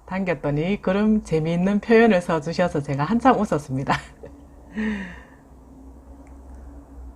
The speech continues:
녹두 다듬으실 때는요, 이제 뿌리를 들고 살살살 털면은 껍질이 잘 떨어져요.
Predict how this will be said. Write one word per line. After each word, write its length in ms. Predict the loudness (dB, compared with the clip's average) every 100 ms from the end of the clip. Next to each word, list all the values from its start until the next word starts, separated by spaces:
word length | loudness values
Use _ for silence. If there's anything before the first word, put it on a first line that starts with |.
| -20 -20 -20 _ _ _ _ _ _ _ _ _ -8
녹두 400 | -8 -4 -2 0
다듬으실 560 | 4 4 4 2 2
때는요, 800 | -2 -2 0 0 2 0 0 -4 -12 -20 -20 _ -8 -6
이제 140 | -8 0
뿌리를 340 | 4 6 8
들고 220 | 6 2
살살살 600 | 0 -4 -2 -4 -2 -4
털면은 840 | -2 2 4 4 4 2 2 -2 -4 -4
껍질이 340 | -2 -2 -6 -4
잘 200 | -4 0
떨어져요. 500 | 2 2 0 -2